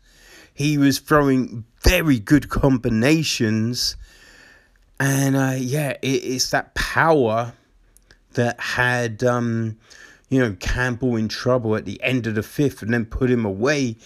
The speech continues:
in the seventh round. So, you know,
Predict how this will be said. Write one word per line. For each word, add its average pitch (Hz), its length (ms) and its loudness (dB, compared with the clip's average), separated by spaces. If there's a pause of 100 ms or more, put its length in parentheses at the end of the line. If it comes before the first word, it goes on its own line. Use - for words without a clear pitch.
(360)
in 147 280 4
the 110 140 -4
seventh 117 800 -2
round. 98 800 -2 (180)
So, 123 380 2 (380)
you 156 140 4
know, 110 160 -2